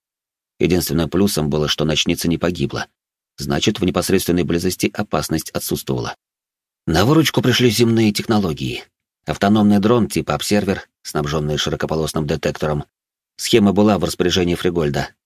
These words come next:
Управляемый Янем сделал гораздо больше, чем наши существа. Он спокойно проник внутрь, осветил, исследовал,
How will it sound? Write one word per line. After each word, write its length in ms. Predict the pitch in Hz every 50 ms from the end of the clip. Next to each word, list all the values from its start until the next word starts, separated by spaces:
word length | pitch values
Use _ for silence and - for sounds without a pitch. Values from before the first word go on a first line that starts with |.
| _
Управляемый 640 | - - - 92 87 82 85 85 82 80 82 82 82
Янем 380 | 80 104 117 107 90 78 71 69
сделал 400 | 67 - - - - 135 120 117
гораздо 400 | 110 110 110 110 98 98 107 104
больше, 320 | 101 127 131 - - -
чем 220 | - - 85 87
наши 240 | 87 87 82 - 85
существа. 580 | - - 80 - 85 76 - - 69 62 - - - _ _ _ _ _ _ _ _ _ _ _ _ _ _ _
Он 140 | - 76 71
спокойно 460 | - - - - - 101 101 98 90
проник 320 | - 90 92 98 90 - 80
внутрь, 320 | 90 101 104 113 - - - - _ _ _
осветил, 500 | - - - 71 69 - 110 104 98 - - _
исследовал, 640 | - - - - - 80 85 90 85 90 85 -